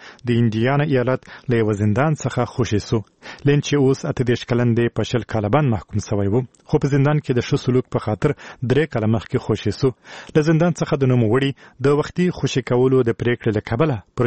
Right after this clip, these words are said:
چارواکو انتقادونه هم سوي دي. انتقاد کوونکي وایي چې ښایي نوموړی لا هم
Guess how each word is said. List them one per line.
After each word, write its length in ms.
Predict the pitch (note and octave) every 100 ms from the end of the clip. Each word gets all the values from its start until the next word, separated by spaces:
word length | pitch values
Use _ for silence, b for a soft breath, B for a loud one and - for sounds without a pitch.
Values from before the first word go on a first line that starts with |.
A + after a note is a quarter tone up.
| -
چارواکو 480 | A2 G#2 A2+ - G#2+
انتقادونه 480 | G#2 - A2+ D3 G#2+
هم 100 | A2 D#3 -
سوي 200 | A#2 G2 A2
دي. 100 | C3 _ B B B
انتقاد 400 | D3 - C#3+ -
کوونکي 300 | C3+ C#3 -
وایي 160 | C3 C3
چې 80 | - -
ښایي 220 | C#3 C#3 B2
نوموړی 360 | A2+ G#2 A2+ A2 G#2+
لا 80 | C#3+
هم 100 | D3+